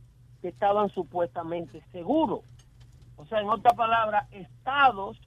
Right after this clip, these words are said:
que ella tiene ganado, porque tú escuchas la noticia que te dan un número nacional,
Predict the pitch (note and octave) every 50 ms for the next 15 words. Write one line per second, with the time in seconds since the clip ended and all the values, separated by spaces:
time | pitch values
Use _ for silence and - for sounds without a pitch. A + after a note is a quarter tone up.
0 | - - - - - - - - - - - F3+ F3+ G3 A3 A#3+ A#3 A#3+ A3 E3+
1 | G#3+ A#3 A#3+ A#3+ A#3 G#3 G#3 G#3 A3 B3+ C#4 C#4+ C4+ A3+ G3+ E3+ F#3 F3 G3 F3
2 | - A3+ A#3 A3+ - - C4 A#3+ - C4+ C4 B3+ B3+ B3+ B3+ - - C4+ B3+ G#3
3 | C4 C4 B3 A#3 A3+ - G#3 G3+ G#3+ A3+ A#3+ A#3+ A#3 A3 A3+ B3+ C4+ C4 B3+ B3
4 | B3+ B3 A#3+ - - C4 B3+ B3+ B3 A3+ G#3+ G#3 A3+ -